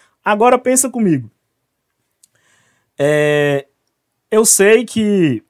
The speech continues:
o de dez passa mais corrente. Aqui tá errado aqui, né? Aqui é menos, né? Aqui passa menos corrente. Agora, ao invés de for dez, era um. Ou seja, a corrente aqui vai ser muito maior agora.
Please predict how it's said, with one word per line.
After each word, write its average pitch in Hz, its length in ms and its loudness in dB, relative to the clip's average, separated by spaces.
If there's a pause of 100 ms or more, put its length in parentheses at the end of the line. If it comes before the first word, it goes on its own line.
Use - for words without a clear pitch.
(160)
o 175 100 -6
de 180 140 -4
dez 175 360 0
passa 190 360 -2
mais 180 240 -6
corrente. 180 720 -6 (600)
Aqui - 140 -18
tá 170 140 -4
errado 143 260 -6
aqui, 123 180 -10
né? 110 120 -14
Aqui 107 160 -20
é 156 60 -16
menos, 110 340 -12
né? 113 160 -18
Aqui 135 200 -14
passa 175 320 -4
menos 175 280 -8
corrente. 180 480 -4 (420)
Agora, 233 400 2
ao 247 60 0
invés 202 320 2
de 196 80 -8
for 185 260 -2
dez, 185 460 0
era 220 160 2
um. 147 260 -4 (560)
Ou 214 160 0
seja, 175 300 0
a 180 40 0
corrente 196 460 0
aqui 202 160 -10
vai 214 160 0
ser 196 260 0
muito 240 560 -4
maior 214 500 -4
agora. 131 460 -6